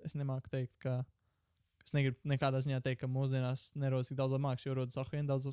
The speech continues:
labas mākslas. Bet ir kaut kas par to, ka,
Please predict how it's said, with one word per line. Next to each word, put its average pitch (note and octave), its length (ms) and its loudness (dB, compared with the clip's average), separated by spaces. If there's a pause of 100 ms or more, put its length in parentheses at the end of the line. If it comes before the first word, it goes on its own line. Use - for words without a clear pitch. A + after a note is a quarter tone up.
(120)
labas C3 240 -4
mākslas. C3 380 -4 (480)
Bet C#3 180 2 (1600)
ir G3+ 260 2
kaut E3 180 4
kas E3+ 140 2
par C#3 160 -2
to, D3+ 120 2 (140)
ka, C#3+ 140 0